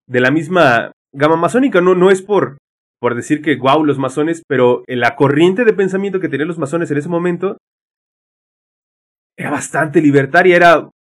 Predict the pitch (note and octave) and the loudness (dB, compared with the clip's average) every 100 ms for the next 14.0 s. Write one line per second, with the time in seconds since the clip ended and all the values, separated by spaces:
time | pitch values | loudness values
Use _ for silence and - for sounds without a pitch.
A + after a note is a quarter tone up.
0 | _ _ - D3+ F#3+ F3+ F#3 F3+ D3+ F3 | _ _ -8 0 0 2 2 2 0 -2
1 | C#3+ F#3 F#3+ E3+ F3 D#3+ C#3+ C3 - B2+ | 0 -2 0 0 2 2 -2 -10 -8 -6
2 | B2+ B2 E3+ F3+ - - _ _ G#2 A2 | -6 -2 0 0 -4 -14 _ _ -12 -10
3 | B2 B2 C3 E3 D3+ G#2+ _ _ _ _ | -6 -6 0 0 0 -6 _ _ _ _
4 | _ _ _ _ _ _ _ _ _ _ | _ _ _ _ _ _ _ _ _ _
5 | _ - C3+ C#3+ D3+ F3 F#3 G3 - _ | _ -4 0 2 4 4 2 -2 -6 _
6 | _ _ _ _ _ _ _ _ _ _ | _ _ _ _ _ _ _ _ _ _
7 | _ _ _ _ _ _ _ _ _ B2+ | _ _ _ _ _ _ _ _ _ -4
8 | B2 C#3 C#3 C#3 C#3 D#3 D3+ C#3+ - - | -2 -2 -4 -4 0 0 0 -2 -10 -14
9 | - A2 B2+ G3+ F#3+ C3 B2 A2+ G2+ _ | -18 -10 -8 -4 -4 -4 -4 -2 -2 _
10 | _ _ - A2 B2+ A#2 G#2+ B2 C3+ D3 | _ _ -10 -8 -6 -8 -4 -4 -2 -2
11 | C3 C#3+ C3 A2 - - _ _ _ _ | 0 0 0 -6 -6 -20 _ _ _ _
12 | A#2 - D3 D#3 D3 D3+ C#3+ C#3 C3+ C#3 | -14 -4 2 2 2 0 -2 -2 0 -2
13 | D3 B2 - A2+ A2 G#2+ A#2 C3+ A2+ | 0 -4 -4 -12 -12 -8 -4 -2 -4